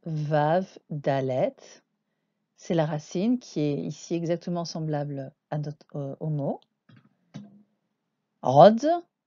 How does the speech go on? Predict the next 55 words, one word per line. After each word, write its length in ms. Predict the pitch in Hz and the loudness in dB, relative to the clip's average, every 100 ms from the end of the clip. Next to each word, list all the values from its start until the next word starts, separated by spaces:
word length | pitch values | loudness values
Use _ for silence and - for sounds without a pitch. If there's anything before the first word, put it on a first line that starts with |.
| _ _ _ _ _ _ _ _ _ | _ _ _ _ _ _ _ _ _
Et 80 | 180 | -6
on 80 | 185 | -4
pourrait 260 | 196 196 | 2 2
pas 140 | 202 202 | 4 0
le 40 | |
prononcer 440 | - 185 175 - 165 | 0 -8 -8 -6 -6
autrement 420 | 165 180 180 190 | -6 -6 -6 -6
parce 220 | 170 165 | -8 -8
qu'on 180 | - 180 | -8 -6
n'a 80 | 175 | -6
besoin 300 | 180 190 185 | -4 -6 -6
que 120 | 214 | -4
d'une 200 | 190 196 | -2 0
seule 180 | 196 185 | -2 -2
voyelle 340 | 190 202 202 | 0 2 2
et 60 | 170 | 0
c'est 140 | 185 | -6
sûr 200 | - 214 | -8 -10
que 60 | - | -6
c'est 120 | 190 | -6
un 180 | 180 - | -6 -4
O 140 | 208 | -4
soutenu 400 | 196 170 - 175 | -4 -8 -8 -8
par 180 | 165 147 | -6 -4
le 140 | 147 | -4
VAV. 360 | 135 147 233 320 _ - _ _ - | -4 0 0 -2 _ -20 _ _ -2
Od. 540 | 151 175 214 285 311 - _ _ | 4 4 4 0 -4 -6 _ _
Ça 120 | - | -18
pourrait 220 | 170 196 202 | -6 0 2
être 260 | - - - | 0 -10 -6
Oud, 560 | 175 202 180 151 143 | -2 -2 -4 -8 -10
mais 140 | 147 156 | -10 -12
ce 160 | 151 | -12
serait 200 | 151 165 | -12 -8
une 120 | 170 175 | -8 -6
erreur 240 | 170 170 | -8 -8
tellement 260 | 180 185 190 | -6 -6 -6
minime 460 | 185 185 202 165 - - - _ | -4 -4 -2 -4 -8 -20 -20 _
et 40 | 160 | -6
on 60 | |
la 140 | 165 160 | -4 -4
corrigerait 420 | 165 170 160 165 | -4 -4 -4 -8
si 240 | - 156 | -8 -10
vite 220 | 151 180 | -10 -10
que 100 | - | -10
ce 140 | 147 165 | -12 -10
serait 180 | - 190 | -12 -6
pas 160 | 156 | -6
grave 300 | 165 160 160 | -4 -4 -4
de 80 | 156 | -4
l'avoir 280 | 151 147 143 | -6 -6 -10
prononcé 440 | - 151 147 - | -10 -10 -10 -12
une 160 | 127 143 | -12 -14
fois. 320 | - 190 233 | -4 -4 0
Od. 480 | - 165 226 240 | 4 4 4 -2